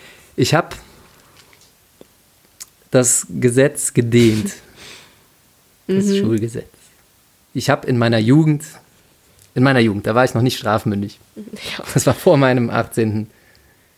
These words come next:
Speaker 1: bevor ich achtzehn wurde,
Speaker 2: Mhm.
Speaker 1: habe ich, äh, tatsächlich hier und da mal, also wirklich nicht andauernd, aber, äh, ich
Speaker 2: Ja,
Speaker 1: hab
Speaker 2: ja.
Speaker 1: schon hier und da auch mal ein bisschen gemogelt.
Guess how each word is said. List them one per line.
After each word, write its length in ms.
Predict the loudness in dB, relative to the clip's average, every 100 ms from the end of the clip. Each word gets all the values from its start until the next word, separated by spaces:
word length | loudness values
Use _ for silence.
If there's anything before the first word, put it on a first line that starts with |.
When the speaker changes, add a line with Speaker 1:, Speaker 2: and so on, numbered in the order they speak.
| _
Speaker 1:
bevor 180 | 2 2
ich 120 | 2
achtzehn 260 | -2 -4 -4
wurde, 220 | -4 -6 -14 _ _ _ -18 -10
Speaker 2:
Mhm. 180 | -6 -2
Speaker 1:
habe 220 | 0 0
ich, 240 | -4 -4
äh, 160 | -2 -2
tatsächlich 720 | -4 -2 -2 -2 -4 -6 -16 _ _ _ _ _ _ _ _ _ _ _
hier 240 | 0 2 2
und 140 | 2
da 200 | 2 2
mal, 280 | 2 -2 -2
also 180 | 0 2
wirklich 240 | 0 0
nicht 160 | -2 0
andauernd, 480 | 2 2 2 -2 -6
aber, 340 | -4 -2 -2
äh, 180 | -2 -2
ich 60 | -2
Speaker 2:
Ja, 80 |
Speaker 1:
hab 40 | -4
Speaker 2:
ja. 60 | 0
Speaker 1:
schon 260 | 2 2
hier 220 | 2 2
und 140 | 2 2
da 260 | 2 0
auch 220 | -2 -4 -2
mal 420 | 0 0 0 -4 -8 _ _ _ -20 -18
ein 220 | -6 -4 0
bisschen 800 | 2 4 2 4 4 4 2
gemogelt. 640 | 2 4 4 2 0 -6